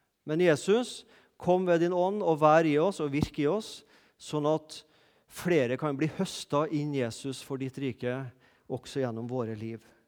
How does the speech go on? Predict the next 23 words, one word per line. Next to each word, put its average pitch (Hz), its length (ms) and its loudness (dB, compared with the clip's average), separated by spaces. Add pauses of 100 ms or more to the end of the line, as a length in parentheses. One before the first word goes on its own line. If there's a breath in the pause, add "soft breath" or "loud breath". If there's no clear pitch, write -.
(320)
Amen. 113 400 -12 (2000)
Matteus 175 720 4 (140)
ni 170 220 2 (100)
trettifem 170 480 4
til 175 100 0
trettiåtte. 175 520 4 (760 loud breath)
Jesus 180 400 6
drog 202 260 6
omkring 214 540 4
i 190 100 6
alle 190 240 8
byene 160 560 4
og 190 160 2
landsbygdene. 147 720 2 (1300 soft breath)
Han 196 160 8
lærte 214 380 10
i 180 80 6
deres 175 320 8
synagoger 185 640 6
og 185 80 0
forkynte 180 500 2
evangeliet 139 640 2
om 151 380 0